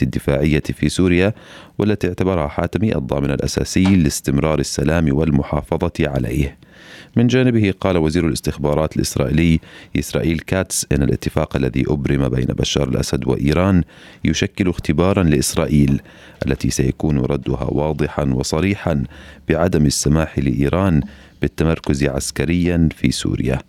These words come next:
ويؤكد نتنياهو بأن إيران تشكل أكبر تهديد لإسرائيل، ويطالب باستمرار بانسحابها من سوريا.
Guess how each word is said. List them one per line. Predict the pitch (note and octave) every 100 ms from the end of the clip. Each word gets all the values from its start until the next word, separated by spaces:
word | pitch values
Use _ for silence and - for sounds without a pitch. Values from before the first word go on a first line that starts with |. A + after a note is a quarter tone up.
| - - - - -
ويؤكد | - C2 C2+ C2+ - C2
نتنياهو | B1+ B1 - C#2 C#2+ B1+
بأن | A#1+ - C2
إيران | A#1 B1 D2 F#2
تشكل | - - - - C2
أكبر | - - D2 C#2
تهديد | - C2+ D2+ D#2+
لإسرائيل، | E2 D2 - E2+ D#2 A2 D#2+ - - - - -
ويطالب | C#2 C2+ D2+ D#2+ C2+
باستمرار | A#1 - - F2 F2+ A#2 G2+
بانسحابها | - C2 - - - B1+ A#1 B1 A#1+
من | F#2
سوريا. | - - - -